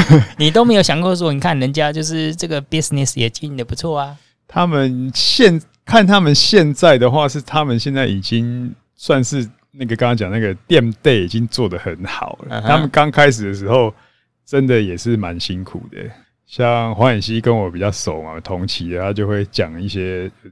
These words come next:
Speaker 1: 有的时候真的，刚开始他开在南港那边，
Speaker 2: 嗯哼。
Speaker 1: 然后也是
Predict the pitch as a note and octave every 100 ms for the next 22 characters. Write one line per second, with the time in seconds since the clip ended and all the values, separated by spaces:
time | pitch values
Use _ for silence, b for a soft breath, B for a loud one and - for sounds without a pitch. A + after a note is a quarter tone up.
0 | - F#2 F2+ G#2 A2 G#2 A2 G#2+ G2 G2
1 | - _ _ _ _ _ - E3 F3 C#3
2 | B2+ - C3 B2 F2+ F2+ E2+ E2 F2+ -
3 | F2 F2 G#2 B2 F#2+ G2 G#2+ G2+ G2+ _
4 | - G2 G#2+ A#2+ A#2